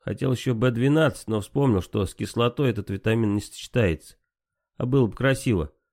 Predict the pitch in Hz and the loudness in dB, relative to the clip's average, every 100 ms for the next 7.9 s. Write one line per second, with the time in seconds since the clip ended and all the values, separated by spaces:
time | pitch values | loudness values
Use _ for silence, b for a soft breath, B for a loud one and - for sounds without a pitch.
0 | _ _ - 98 104 98 95 95 - 117 | _ _ -4 0 0 0 2 0 0 0
1 | 120 87 - - 95 92 98 87 - - | 2 0 -6 -6 -4 -2 -2 -2 -4 -14
2 | - _ _ _ _ _ _ 131 151 - | -20 _ _ _ _ _ _ -2 -2 -2
3 | 143 135 135 143 139 143 160 117 - 117 | -2 -2 0 0 0 2 4 2 0 0
4 | 117 107 - 123 113 123 123 123 135 107 | 0 0 -4 -2 0 0 0 2 2 2
5 | - 131 107 - 104 - 113 - 107 - | 0 2 0 -2 -2 0 0 2 0 2
6 | 139 - - 73 _ - 101 90 82 101 | 2 2 -6 -12 _ -4 -2 -2 0 0
7 | 110 117 - - 120 135 - - | 0 -2 -4 -2 2 2 0 -14